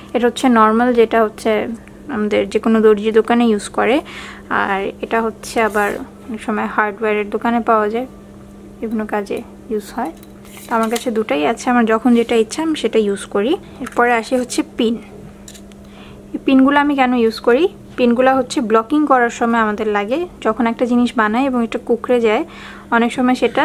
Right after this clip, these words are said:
শক্ত করে, আহ, কয়েক ঘন্টার জন্য কোনো একটা, উম, plain সারফেসের ওপর গেঁথে রাখা লাগে, যেন জিনিসটা একদম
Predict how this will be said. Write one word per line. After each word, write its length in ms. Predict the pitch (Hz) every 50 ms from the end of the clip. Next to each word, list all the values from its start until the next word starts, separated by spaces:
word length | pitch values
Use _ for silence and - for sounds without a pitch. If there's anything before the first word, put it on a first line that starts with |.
| 339 359 -
শক্ত 260 | - - - - - 247 240 -
করে, 180 | 240 240 269 339 370
আহ, 840 | - - - - - - - - - - - - - 214 214 208 208 -
কয়েক 180 | 240 233 233 208 -
ঘন্টার 340 | - 247 233 226 269 269 254
জন্য 180 | 247 240 226 247 254 247
কোনো 160 | 247 233 226 220 226
একটা, 200 | 220 - 226 226 220 214 208 208 - 202 - - - - - - -
উম, 580 | 320 254 214 208 202 202 202 202 202 202 208 233 - - - -
plain 260 | 262 254 269 269 262
সারফেসের 580 | - - 247 233 233 - 247 247 - 269 247
ওপর 260 | 247 233 233 - 262 320 349 - - - - - - - - 240 202
গেঁথে 300 | 220 226 226 - 269 254
রাখা 300 | 240 233 220 - 262 240 233
লাগে, 220 | 220 208 196 247 330 359 359 - 277
যেন 120 | 214 208 208 202 208
জিনিসটা 300 | 214 214 214 - - 220 208
একদম 340 | 202 202 208 202 202 208